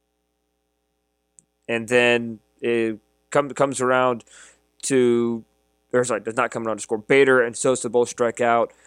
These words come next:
And then a, a questionable decision that I had ended up working out for, for David Ross. He pitches around Carlson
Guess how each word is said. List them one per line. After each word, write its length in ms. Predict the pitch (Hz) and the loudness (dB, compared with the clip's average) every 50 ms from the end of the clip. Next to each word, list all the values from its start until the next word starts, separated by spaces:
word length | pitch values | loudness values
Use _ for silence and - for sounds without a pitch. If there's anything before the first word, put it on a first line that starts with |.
| _ _ _ - | _ _ _ -4
And 80 | 131 143 | -2 -2
then 140 | 143 143 - _ _ - - - _ - | -2 -2 -4 _ _ -8 -8 -6 _ 2
a, 60 | 165 156 139 139 | 4 6 6 4
a 40 | 139 | 4
questionable 600 | - - 208 226 208 - - 196 175 135 127 120 | 2 0 0 0 0 -2 -4 -4 -4 -2 -2 -2
decision 400 | 113 113 - 156 160 139 139 127 | -4 -4 -4 -4 -4 -4 -4 -2
that 80 | 123 | 0
I 100 | 127 123 | 0 2
had 160 | 120 120 117 120 - | 2 2 0 0 0
ended 200 | 156 143 135 127 | 0 2 2 2
up 120 | 117 110 | 2 0
working 320 | 123 123 117 - 117 113 117 | 0 -4 -4 -4 -4 -4 -2
out 180 | 120 120 - | -2 -2 -2
for, 220 | - 123 110 107 101 | -4 -4 -4 -4 -4
for 160 | - 120 110 | -6 -10 -6
David 280 | 101 120 117 110 104 | -2 -2 -2 -2 -2
Ross. 380 | 107 120 127 131 123 110 - - _ _ _ _ _ _ _ _ _ | -2 0 0 0 0 -2 -4 -10 _ _ _ _ _ _ _ _ _
He 120 | - 135 127 | -12 -12 -10
pitches 380 | - - 220 220 254 233 170 | -6 -6 -4 -2 -2 -2 0
around 540 | 160 127 113 113 120 120 131 156 170 165 _ | -2 -2 0 0 0 0 0 -2 -4 -6 _
Carlson 500 | - - 120 123 151 170 156 - - | -8 -4 -2 -2 -2 -2 -4 -8 -10